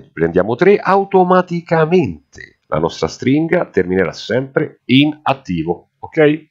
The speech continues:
Ecco come si ammortizza in modo intelligente un progetto matematico sulle scommesse, in questo caso.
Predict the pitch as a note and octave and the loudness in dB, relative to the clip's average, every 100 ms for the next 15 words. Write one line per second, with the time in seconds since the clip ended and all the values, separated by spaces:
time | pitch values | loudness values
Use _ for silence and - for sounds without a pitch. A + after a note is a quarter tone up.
0 | _ _ - - - - - _ - G#2+ | _ _ -20 -20 -20 -20 -20 _ -2 -2
1 | - C3 D#2+ D#2+ - - F2 F2+ F#2+ - | -2 -4 -2 -6 -8 -2 -2 0 -2 0
2 | G2 D2+ E2+ G#2 F2+ D#2 F#2 A2 B2 E2+ | 0 0 -2 -2 -2 -4 -2 0 0 -4
3 | D#2 D#2+ E2+ F2+ F2+ F2+ D2+ D#2 D2+ - | -4 -6 -8 -8 -12 -12 -10 -8 -10 -6
4 | E2 - F2 F#2+ F2 D2+ C#2+ - D2+ - | -6 -2 -2 0 -2 -4 -10 -14 -12 -14
5 | - C#2+ D2 - D#2 D2 C#2 C2+ - C2+ | -14 -12 -12 -10 -12 -12 -16 -16 -20 _
6 | C#2+ - D2 - - - | -16 -14 -14 -14 -18 -20